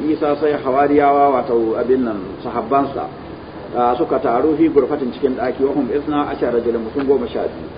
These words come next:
Fa dakhala alaihimul masihu min mishkatil gurfa, sai Isa ya shigo daga abin nan taga. Fa akhbara Iblis jami'al yahud. Sai wato abin nan Yahu-, eh, Iblis, shaytan ya ta ya gaya ma dukan Yahudawa.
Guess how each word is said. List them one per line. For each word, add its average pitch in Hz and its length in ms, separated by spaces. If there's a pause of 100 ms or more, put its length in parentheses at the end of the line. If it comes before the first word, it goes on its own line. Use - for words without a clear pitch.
(480)
Fa 147 100
dakhala 151 380
alaihimul 143 400
masihu 139 340
min 139 220
mishkatil 131 560
gurfa, 113 340
sai 147 200 (180)
Isa 147 240
ya 143 80
shigo 147 320
daga 113 320
abin 123 240
nan 107 320
taga. 127 320 (1600)
Fa 180 240
akhbara 156 560
Iblis 156 420 (140)
jami'al 151 580
yahud. 120 340 (600)
Sai 170 500
wato 143 380
abin 151 240
nan 143 100
Yahu-, 120 240
eh, 143 360
Iblis, 156 360 (240)
shaytan 147 320
ya 151 100
ta 156 120
ya 151 80
gaya 156 220
ma 131 120
dukan 156 240
Yahudawa. 120 640